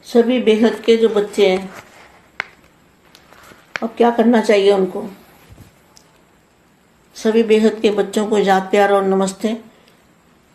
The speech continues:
जो विश्व सेवाधारी बच्चे हैं, विश्व कल्याणकारी बच्चे हैं, उनको समय की पहचान होनी चाहिए।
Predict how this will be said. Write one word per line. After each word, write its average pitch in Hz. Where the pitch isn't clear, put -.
जो 202
विश्व 240
सेवाधारी 226
बच्चे 233
हैं, 196
विश्व 226
कल्याणकारी 214
बच्चे 202
हैं, 180
उनको 254
समय 254
की 269
पहचान 233
होनी 208
चाहिए। 190